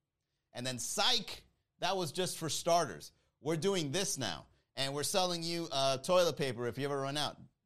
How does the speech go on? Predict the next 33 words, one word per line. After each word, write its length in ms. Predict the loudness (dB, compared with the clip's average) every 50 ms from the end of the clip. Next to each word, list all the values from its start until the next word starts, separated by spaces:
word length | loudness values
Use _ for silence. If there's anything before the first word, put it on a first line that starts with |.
| _ _ -2
Buy 180 | 0 2 2
toilet 300 | 2 0 2 2 2 0
paper 240 | 0 -2 -4 -2 -2
on 120 | -2 -2 -4
subscription. 520 | -6 -10 -6 -4 -4 -2 -2 -4 -8 -10 -12 _ _ _ _ _ _ _ -4
But 120 | -2 -2
how, 600 | -2 0 -2 0 0 2 2 2 2 2 0 -4 -8 _ _ _ _ _ _ _ _ _ _
how 260 | -4 -2 0 0 0
do 80 | 0 -2
you 140 | -4 -6 -6
tell 320 | -2 0 2 2 2 2
the 120 | 0 -2
majority? 800 | -4 -2 -2 -4 -4 -2 0 2 2 4 2 2 2 -2 -6 -12 -16 _ _ _ _ _ _ _ _ _ _ _ _ _ _ _ _ _ _ -20 _ -16
<laughs> 160 | -16 -8 -2
How 100 | 0 0
do 60 | 0
you 80 | 2 0
let 160 | 0 -2 -2
the 60 | -4
majority 420 | -6 -6 -6 -4 -2 -2 -2 -2 -2
know 320 | -2 -2 0 0 0 -2 -6 -12 -20 -20 _ -2
that 180 | 0 0 0 2
this 160 | 0 -2 0
technology 640 | 0 0 0 2 2 2 4 6 4 4 4 0 -2
can 220 | -2 0 0 0 0
do 180 | 0 0 -2
such 280 | -2 0 -2 -2 -2 -2
a 80 | -6
thing? 240 | -8 -8 -12 -12 -14 -16 _ _ _ _ _ _ _ _ _ _ -4
By 140 | -2 0 0
starting 500 | 0 0 2 2 2 4 2 2 2 2
off 180 | 2 2 0
small, 800 | 0 -4 -4 -2 0 2 4 4 6 6 4 2 0 -4 _